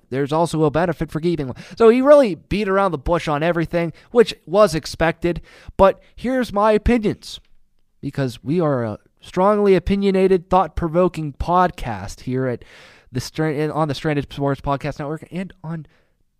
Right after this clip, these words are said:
Discussions at the Dishwasher. Yes. Um, look, look, guys. Adam Frazier is a free agent in twenty twenty-four.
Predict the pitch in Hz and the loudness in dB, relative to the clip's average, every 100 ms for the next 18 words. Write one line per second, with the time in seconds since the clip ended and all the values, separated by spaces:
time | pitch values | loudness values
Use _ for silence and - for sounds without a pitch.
0 | _ _ _ 160 - 180 170 151 147 131 | _ _ _ -12 -10 -10 -8 -8 -8 -6
1 | 160 107 107 117 - _ 135 117 - - | -8 -8 -12 -14 -18 _ -10 -10 -12 -20
2 | _ _ _ _ - - 180 190 190 - | _ _ _ _ -20 -4 2 4 4 0
3 | _ _ _ _ _ _ _ _ _ _ | _ _ _ _ _ _ _ _ _ _
4 | _ _ _ _ _ - 220 - - _ | _ _ _ _ _ -2 -2 -2 -12 _
5 | _ _ _ _ - 104 - 117 113 113 | _ _ _ _ -8 -8 -6 -4 -2 -4
6 | - - _ _ _ - 185 190 - 165 | -10 -20 _ _ _ -6 -2 -2 -4 -2
7 | 185 190 160 104 _ - 151 143 - 180 | 2 2 0 -4 _ -6 -2 -2 0 2
8 | 175 175 165 135 127 165 160 - 156 147 | 4 2 2 -4 -6 -4 -4 -4 -2 -4
9 | - 139 110 | -2 -2 -2